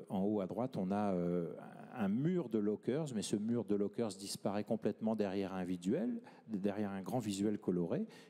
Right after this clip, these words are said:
Et puis, on a des petits bureaux individuels, euh, complètement isolés, euh, phoniquement, et des choses très, très mobiles, euh, des espèces de petites bannettes, euh, puisque le poste n'est pas attribué, mais par contre, la bannette peut être personnalisée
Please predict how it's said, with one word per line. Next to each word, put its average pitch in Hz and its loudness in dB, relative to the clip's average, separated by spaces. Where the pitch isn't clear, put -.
Et 95 2
puis, - -2
on 117 0
a 110 2
des 110 2
petits - -6
bureaux 104 0
individuels, 107 0
euh, 95 -2
complètement 123 -2
isolés, 113 2
euh, 90 2
phoniquement, 107 0
et 120 2
des 104 2
choses - -2
très, 160 0
très - -2
mobiles, 113 0
euh, 87 2
des 90 -2
espèces 87 -2
de 87 0
petites - -12
bannettes, 98 0
euh, 85 0
puisque - -2
le 104 2
poste - -4
n'est 92 0
pas 98 0
attribué, 98 0
mais 127 -2
par - -6
contre, 120 -4
la 98 2
bannette 92 0
peut - 0
être - -4
personnalisée 98 0